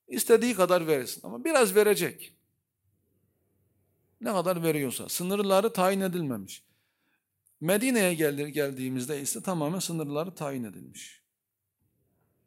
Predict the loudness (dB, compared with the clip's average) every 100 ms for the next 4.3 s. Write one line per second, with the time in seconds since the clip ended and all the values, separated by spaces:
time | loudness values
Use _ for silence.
0 | _ _ _ _ _ _ _ _ _ _
1 | _ _ _ _ _ -12 -6 -4 -2 -4
2 | -4 -4 -4 -2 -2 -2 -2 -4 -6 -8
3 | -10 -8 -6 -6 -6 -8 -6 -8 -6 -8
4 | -6 -8